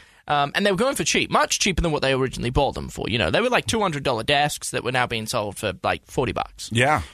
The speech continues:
Speaker 1: And so we're like, "Let's get two of 'em, Kate." <sighs> You know, because I imagine we're gonna be stuck at home probably for a while. And even if we do end up one day,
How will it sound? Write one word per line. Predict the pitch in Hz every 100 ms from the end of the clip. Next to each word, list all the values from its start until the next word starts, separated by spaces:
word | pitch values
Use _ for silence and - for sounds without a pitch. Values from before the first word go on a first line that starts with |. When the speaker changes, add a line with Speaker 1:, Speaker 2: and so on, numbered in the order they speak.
| -
Speaker 1:
And | -
so | 190
we're |
like, | 208 202
"Let's | 220
get | 226 -
two | 247 196
of | 135
'em, | 117
Kate." | - 135 - - -
<sighs> | - - - - _ _
You | 147
know, | 156
because | 180 160 143
I | 190 240
imagine | 214 247 170 180 196
we're | 202
gonna | 202
be | 175
stuck | - 208 -
at | 151
home | 202 165 160 180 185 _ _ _
probably | - 302 359 208
for | 165 175
a |
while. | 143 127 135 170 -
And | 180
even | 226 240 226
if | 208 - -
we | 151 160 147 -
do | 277 254
end | 202
up | 180
one | 170 180
day, | 165 156